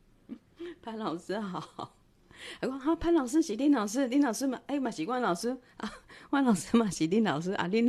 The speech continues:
老师嘞。”这样子，就有这种对话，很好笑啊。然后，嗯，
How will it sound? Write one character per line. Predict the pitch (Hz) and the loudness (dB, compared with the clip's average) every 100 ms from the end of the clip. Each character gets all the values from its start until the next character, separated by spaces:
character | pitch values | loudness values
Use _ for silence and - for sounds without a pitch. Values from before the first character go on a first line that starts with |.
| - | 2
老 | 147 | 0
师 | - - 190 | 0 -2 2
嘞。” | 185 143 - - | 4 4 2 -8
这 | 135 | -4
样 | 135 | -4
子， | - 123 - _ _ - - - | -6 -8 -10 _ _ -16 -14 -12
就 | - 254 | -8 -6
有 | 151 | -6
这 | 180 220 | -2 -2
种 | 208 190 139 | 0 -2 0
对 | - 196 170 | 4 6 6
话， | - 208 165 | 4 6 6
很 | 160 185 | 4 -2
好 | 190 147 - | 2 0 0
笑 | - 175 147 | -6 -2 -2
啊。 | 131 170 - - - - - - | -2 -8 -14 -16 -16 -14 -14 -6
然 | 196 | -4
后， | 220 226 214 _ _ _ _ _ _ _ _ _ - - - - - - - | -2 -2 -4 _ _ _ _ _ _ _ _ _ -20 -20 -20 -20 -20 -20 -6
嗯， | 165 170 160 156 151 | -2 0 0 -4 -6